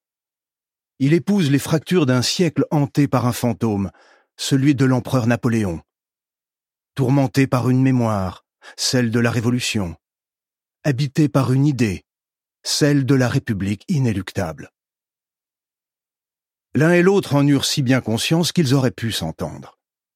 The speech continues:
Ils y pensèrent de toute la force de leur intelligence et de leur fascination réciproque, avant de devenir des ennemis irréconciliables.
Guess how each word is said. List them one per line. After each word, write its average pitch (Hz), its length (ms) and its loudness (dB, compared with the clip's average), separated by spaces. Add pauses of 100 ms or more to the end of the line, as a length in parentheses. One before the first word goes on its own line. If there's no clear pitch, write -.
(960)
Ils 117 220 -2
y 135 60 0
pensèrent 143 540 2
de 131 140 0
toute - 260 -6
la 127 80 2
force - 420 -4
de 113 100 0
leur 117 160 0
intelligence 113 680 -2
et 107 40 -2
de 110 80 0
leur 113 180 -2
fascination 120 580 -2
réciproque, 139 640 -4 (640)
avant 143 320 0
de 135 100 2
devenir 131 440 2
des 120 220 0
ennemis 120 320 2
irréconciliables. 95 920 -6